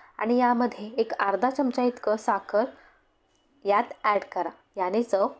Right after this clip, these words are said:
चांगला येतो. पहा, पोहे करणं किती सोपं आहे. तुम्ही सुद्धा हे छोटे छोटे ट्रिक्स वापरलात ना, तुमचेही पोहे अगदी सुटसुटीत मऊ होतील आणि कधीही चिवट होणार नाहीत.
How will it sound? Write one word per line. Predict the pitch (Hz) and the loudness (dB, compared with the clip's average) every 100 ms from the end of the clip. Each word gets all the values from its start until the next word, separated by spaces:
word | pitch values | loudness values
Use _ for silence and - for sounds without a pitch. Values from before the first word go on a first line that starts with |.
| _ _ | _ _
चांगला | 208 190 190 | -4 -2 -2
येतो. | 180 - - - _ _ _ _ _ _ _ _ | -2 -2 -6 -6 _ _ _ _ _ _ _ _
पहा, | 214 202 247 - - _ | -4 -4 -6 -8 -20 _
पोहे | 214 196 247 | -4 0 0
करणं | 247 240 214 240 - _ - | 0 -2 0 -2 -6 _ -6
किती | 226 294 | -2 0
सोपं | 311 - 226 | 0 0 0
आहे. | 202 190 180 214 _ _ _ _ _ _ _ _ _ _ _ _ _ _ _ _ _ _ _ _ _ _ _ _ | 0 -2 -8 -10 _ _ _ _ _ _ _ _ _ _ _ _ _ _ _ _ _ _ _ _ _ _ _ _
तुम्ही | 277 320 | 0 0
सुद्धा | 294 254 | 0 2
हे | 277 269 277 | 2 2 0
छोटे | 247 233 247 254 | -2 0 0 0
छोटे | 254 254 | 0 -2
ट्रिक्स | - 233 - 214 | 0 -2 -2 -2
वापरलात | 185 214 220 220 214 | 0 0 0 -2 -2
ना, | 190 226 - - - | -4 -6 -10 -20 -4
तुमचेही | 240 233 277 285 | -2 0 2 2
पोहे | 285 233 226 | 2 -2 -2
अगदी | - 202 196 220 | -2 -4 -4 -4
सुटसुटीत | 233 220 - - 233 214 214 - - 190 | -2 -4 -4 -8 -4 -2 -4 -8 -14 -2
मऊ | 214 240 220 214 - - | 2 4 2 -4 -10 -4
होतील | 196 - 180 208 - _ - | -4 -2 -4 -4 -18 _ -6
आणि | 208 220 | -6 -2
कधीही | 208 220 262 | -2 0 -2
चिवट | 269 202 202 - | -2 -2 -2 -2
होणार | 202 185 170 | -6 -6 -6
नाहीत. | 175 180 | -8 -10